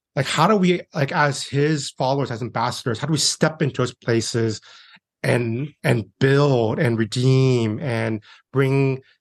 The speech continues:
his salt and light into those areas, right? And so Basil started kind of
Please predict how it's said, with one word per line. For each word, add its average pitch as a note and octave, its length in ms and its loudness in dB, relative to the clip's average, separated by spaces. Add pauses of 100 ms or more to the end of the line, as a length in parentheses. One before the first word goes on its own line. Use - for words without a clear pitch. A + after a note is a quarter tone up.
his C3 500 -2
salt E3 200 -6
and A#2+ 100 -6
light A#2+ 140 -4
into B2 180 -6
those G#2 120 -6
areas, A2+ 400 -2
right? A#2 120 -2
And A#2+ 100 -4
so C3+ 100 0
Basil C#3 240 2
started C#3+ 260 -2
kind C3 140 -2
of - 60 -16